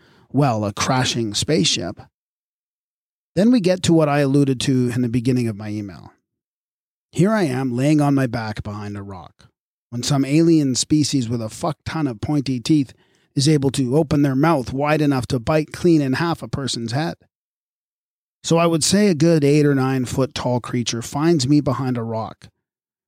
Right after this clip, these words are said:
And that's when the little training of the mind saved me,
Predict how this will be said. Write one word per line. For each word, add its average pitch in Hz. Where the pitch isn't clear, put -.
And 120
that's 151
when 175
the 165
little 147
training 151
of 120
the 127
mind 127
saved 156
me, 82